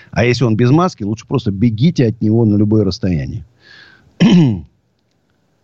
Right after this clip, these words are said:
Вот, смотрите, по поводу масок. С аэропорта перевозчик, известная компания, самолеты семьсот сорок седьмые стартуют, стартуют груженные масками, семьдесят тонн. Улетают за валюту,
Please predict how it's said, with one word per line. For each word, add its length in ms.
Вот, 220
смотрите, 400
по 140
поводу 280
масок. 380
С 80
аэропорта 880
перевозчик, 600
известная 420
компания, 560
самолеты 680
семьсот 460
сорок 240
седьмые 380
стартуют, 500
стартуют 480
груженные 480
масками, 640
семьдесят 400
тонн. 220
Улетают 480
за 120
валюту, 440